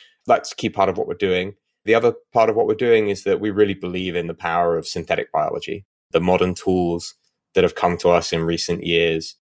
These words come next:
that allow us to control the behavior of living cells and get them to act in the ways that we want.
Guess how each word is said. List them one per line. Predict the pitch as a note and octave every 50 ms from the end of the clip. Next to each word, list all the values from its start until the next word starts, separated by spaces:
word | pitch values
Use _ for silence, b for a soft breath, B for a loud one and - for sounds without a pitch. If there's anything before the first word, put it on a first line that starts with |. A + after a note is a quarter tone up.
| _ -
that | G2 F#2+ F#2+ E2+ E2 E2 - - - - - _ -
allow | G#2 G#2 G2 F2+ E2+ F2 F2
us | E2+ E2+ - - -
to | - - E2+ D#2+ E2 F2+ - _ _ _ -
control | - G#2+ G#2 - - - A2 G2+ G2 F#2+ F2+ F2+ F2+ E2
the | F2 F2+
behavior | - F#2 - - - F#2 F2+ F2 E2 F#2 F2+ E2+ E2+ E2+ E2+ - _ _ _ _ _ -
of | E2+ E2 -
living | F2+ F2 D#2 E2 D2+ -
cells | - - F#2 F2 E2 D#2+ D#2+ D#2+ E2 - - - _ _ _ _ _
and | - F2+ E2+ D#2+ D#2 D#2 D#2 - - G2
get | F#2 E2+ -
them | E2 E2 E2
to | - E2+ D#2+ D2+ - - - -
act | - E2 D#2+ - - -
in | E2+ D#2
the | D#2
ways | D2+ D2+ D#2 D#2 -
that | - -
we | - -
want. | D2+ D2+ C#2+ C#2 - -